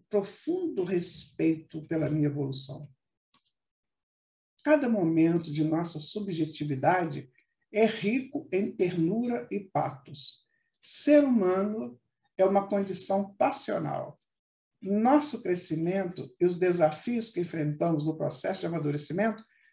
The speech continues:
são uma jornada sagrada, na qual incorporamos um momento de um universo sempre em expansão. Nós estamos sempre em expansão. É preciso saber disso.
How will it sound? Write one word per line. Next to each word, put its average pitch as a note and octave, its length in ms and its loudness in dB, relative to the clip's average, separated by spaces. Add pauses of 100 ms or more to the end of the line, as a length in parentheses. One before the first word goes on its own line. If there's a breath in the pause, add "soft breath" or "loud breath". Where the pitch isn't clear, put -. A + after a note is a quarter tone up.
(120)
são G#3+ 160 2
uma A3 140 4
jornada F3 520 2
sagrada, C3 800 0
na B3 260 -2
qual F3 440 0 (160)
incorporamos E3+ 880 2
um A3 100 -2
momento G#3+ 880 0 (180)
de D3 160 -2
um G#3+ 60 2
universo F#3 760 -2
sempre F#3 640 -6
em E3 120 -2
expansão. - 720 -10 (960)
Nós E3 320 2
estamos - 540 -4
sempre E3 420 -2
em C3 60 -4
expansão. C3+ 720 -10 (1080)
É D3 60 -4
preciso D3 480 -4
saber C#3+ 380 -6
disso. - 380 -14